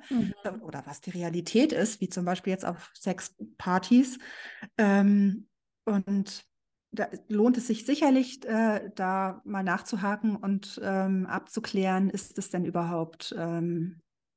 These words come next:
Speaker 2: ja, ist es überhaupt realistisch? Und, ähm,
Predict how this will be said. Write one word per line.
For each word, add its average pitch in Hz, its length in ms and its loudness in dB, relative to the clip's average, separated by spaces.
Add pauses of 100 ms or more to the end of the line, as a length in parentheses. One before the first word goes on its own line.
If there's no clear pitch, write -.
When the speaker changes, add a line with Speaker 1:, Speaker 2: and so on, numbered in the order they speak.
(420)
Speaker 2:
ja, 160 180 -6
ist - 200 -10
es - 100 -8
überhaupt 170 320 -6
realistisch? 175 760 -4 (600)
Und, 185 580 2
ähm, 190 600 0